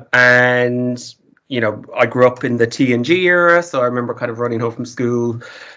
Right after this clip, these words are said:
you know, to catch it on Sky at five o'clock in the evening. And,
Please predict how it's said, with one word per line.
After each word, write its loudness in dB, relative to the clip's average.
you -6
know, -2
to -10
catch -4
it -2
on -2
Sky 0
at -4
five 0
o'clock -4
in -6
the -4
evening. -2
And, -4